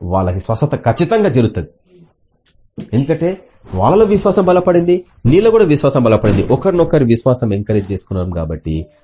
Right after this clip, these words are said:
ఆ ప్రార్థనకి ఖచ్చితంగా దేవుడు స్పందించి విడుదల ఇస్తా ఉంటాడు. ఇది మనుషులకు అసాధ్యం, యెహోవాకు అసాధ్యమైనది ఏదైనా ఉన్నదా? ఏదీ లేదు. కాబట్టి ఈ క్షణం మనం జ్ఞాపకం చేసుకుంటున్నాము, ఆయన మన విశ్వాసాన్ని బలపరిచే దేవుడు. ఎందుకంటే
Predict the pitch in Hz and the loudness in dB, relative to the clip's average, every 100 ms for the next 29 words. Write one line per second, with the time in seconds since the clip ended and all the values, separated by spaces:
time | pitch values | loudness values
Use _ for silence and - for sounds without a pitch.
0 | _ 87 85 95 107 123 120 - - 120 | _ -8 -4 0 0 0 -2 -4 -4 -4
1 | 110 92 95 98 - 87 87 85 92 87 | -2 -2 -2 -4 -6 -6 -6 -6 -6 -4
2 | 90 90 - 85 80 82 78 - _ _ | -2 -4 -4 -6 -6 -6 -6 -8 _ _
3 | - 98 90 101 104 120 110 - 107 104 | -6 -2 0 0 0 0 0 0 -2 -2
4 | 117 127 - - - 98 92 110 110 107 | -4 -6 -12 -20 -8 -4 0 2 2 0
5 | 92 98 98 98 95 92 95 95 101 110 | -4 -4 -4 -2 -2 -2 -2 -2 -2 -2
6 | - _ - - - 95 101 107 107 90 | -6 _ -20 -16 -4 -2 0 2 2 2
7 | 87 82 80 _ - 92 95 110 110 - | 0 -2 -4 _ -4 -2 -2 -2 -4 -10
8 | _ _ - - 107 110 107 101 90 90 | _ _ -16 -6 -2 0 0 -2 -2 -4
9 | - 98 92 85 - 92 90 87 95 - | -4 -6 -4 -6 -8 -8 -6 -6 -6 -10
10 | _ _ _ 92 92 90 87 90 87 110 | _ _ _ -6 -4 -4 -4 -4 -4 -4
11 | 101 85 87 90 92 - 82 76 80 76 | -4 -4 -4 -4 -6 -8 -8 -4 -4 -4
12 | - 90 95 95 110 123 | -6 -6 -4 -4 -4 -6